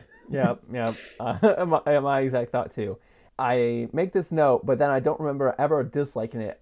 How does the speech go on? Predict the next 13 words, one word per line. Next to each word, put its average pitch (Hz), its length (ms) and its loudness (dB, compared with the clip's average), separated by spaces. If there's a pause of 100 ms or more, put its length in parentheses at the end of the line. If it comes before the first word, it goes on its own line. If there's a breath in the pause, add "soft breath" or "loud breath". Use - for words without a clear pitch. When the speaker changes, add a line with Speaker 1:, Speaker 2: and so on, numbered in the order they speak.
(100)
Speaker 2:
again. 113 440 0
<laughs> - 0 -
I, - 220 -8 (180)
I 135 120 4 (100)
have 143 160 -2
the 143 80 -2
note, 139 160 -2
"What 123 220 -2
the 185 80 -6
fuck 151 260 -4
is 131 160 -4
this 120 180 -10
music?" 110 600 -8